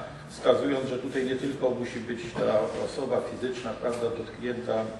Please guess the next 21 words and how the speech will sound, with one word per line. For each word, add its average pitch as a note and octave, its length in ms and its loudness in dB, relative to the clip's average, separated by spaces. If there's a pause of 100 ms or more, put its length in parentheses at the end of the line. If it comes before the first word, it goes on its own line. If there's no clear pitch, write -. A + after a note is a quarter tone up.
(720)
bezpośrednio, A#2 760 -2
indywidualnie, A#2+ 680 2
wystarcza, A#2 420 -2
jak - 120 -6
jest A2 120 -6
dotknięta A2+ 560 0 (460)
bezpośrednio. C3 680 2 (500)
Czyli - 200 -4
prawdopodobnie B2+ 680 2
będzie B2 280 2
to B2+ 340 4
umożliwiło, B2 880 2 (200)
umożliwiało A#2+ 600 4 (280)
w - 60 -12
systemie C3+ 420 -2
unijnym C#3+ 420 6
wnoszenie, A#2+ 540 2 (640)
e, G#2 140 2 (300)
szersze A2 460 10
skarg A2 460 2 (220)
i E3+ 460 0